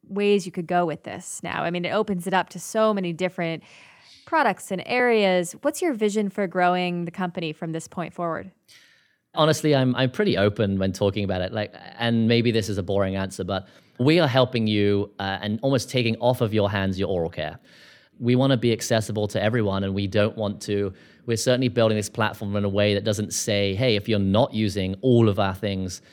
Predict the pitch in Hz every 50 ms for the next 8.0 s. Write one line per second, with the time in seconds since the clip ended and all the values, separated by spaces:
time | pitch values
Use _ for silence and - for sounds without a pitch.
0 | - _ _ 107 104 107 104 110 101 104 101 92 92 110 143 175 170 170 - 123
1 | 110 113 120 123 113 107 120 107 117 107 95 120 160 180 - 120 104 98 120 127
2 | 104 92 104 120 - - 98 113 127 131 110 127 123 123 127 127 107 110 98 101
3 | 101 104 101 95 98 92 92 - - 104 90 90 - 101 95 95 92 98 98 98
4 | 95 95 - - 104 98 95 95 95 - - - _ _ _ _ - 139 135 107
5 | 98 113 120 147 - - - 127 127 123 131 120 110 127 120 120 113 117 127 120
6 | 117 - 113 104 113 120 123 127 110 104 - 110 101 95 95 101 98 98 95 90
7 | 92 101 110 117 120 107 117 127 131 120 113 90 87 - - 110 101 98 95 -